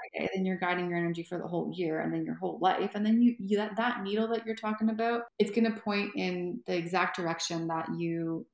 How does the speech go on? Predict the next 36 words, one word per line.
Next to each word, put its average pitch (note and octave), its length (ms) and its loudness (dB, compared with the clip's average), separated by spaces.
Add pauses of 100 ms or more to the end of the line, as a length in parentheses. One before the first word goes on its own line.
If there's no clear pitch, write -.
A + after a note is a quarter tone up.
put G3+ 100 0
your G3 140 0
energy F#3 340 0
and E3+ 140 -2
focus E3+ 340 -6
on - 220 -2
and E3+ 120 0
your E3 120 -2
intention E3 440 -6
on, - 300 -4 (160)
and F#3 100 2
if F3 80 -4
you F#3 100 -2
come F#3+ 140 2
back F3 200 -2
to F3 100 -4
gratitude, G3 680 -2
that's F3+ 240 -4
one G3 120 0
of F#3+ 80 -4
the F#3+ 80 -2
most E3+ 640 -4
high G3 380 2
frequency F#3 1080 -2 (220)
energy F#3 380 0
alignments A3 500 4
that A3+ 180 -4
we G#3+ 160 0
can A3+ 120 2
always A3+ 240 2
come A3 180 2
back G#3+ 240 2
to, G#3 180 -2
really F3+ 320 -6
feeling F#3 280 0
grateful, A#3 680 0